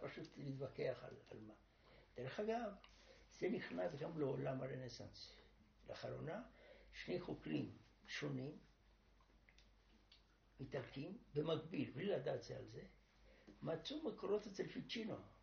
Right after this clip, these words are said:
מילה מילה, מהטקסטים המאגיים הספרדים שדיברתי איתכם עליהם.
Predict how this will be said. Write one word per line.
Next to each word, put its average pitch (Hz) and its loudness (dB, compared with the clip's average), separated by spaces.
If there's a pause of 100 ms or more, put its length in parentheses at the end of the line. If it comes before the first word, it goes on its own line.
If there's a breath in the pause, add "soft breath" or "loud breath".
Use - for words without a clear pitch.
מילה 202 4
מילה, 247 2 (1500 loud breath)
מהטקסטים 185 2
המאגיים 170 2
הספרדים 139 0
שדיברתי 127 -4
איתכם 127 -10
עליהם. - -16